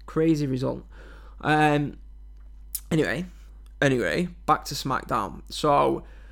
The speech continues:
it, it, it was a decent show, a decent show. Um, Big E and Apollo had a match for the Intercontinental title, which was, it was all right, it was good.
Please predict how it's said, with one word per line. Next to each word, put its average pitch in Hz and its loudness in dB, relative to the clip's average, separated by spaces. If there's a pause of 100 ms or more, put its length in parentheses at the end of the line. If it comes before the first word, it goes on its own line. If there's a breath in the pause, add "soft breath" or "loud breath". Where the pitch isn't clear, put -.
(540 soft breath)
it, 220 2
it, 214 6
it 226 8
was 214 0 (240)
a 220 8
decent 175 4
show, 95 -2
a 123 0
decent 143 0
show. 127 -4 (180)
Um, 123 -2
Big 160 8
E 151 4
and 131 0
Apollo 135 2
had 135 -2
a 131 -2
match 131 0
for - -12
the 135 -2
Intercontinental 123 -4
title, 156 4 (240 soft breath)
which - -2
was, 135 -2 (1080)
it 202 6
was 131 2
all 101 2
right, 247 2
it - -4
was 254 -2
good. - 2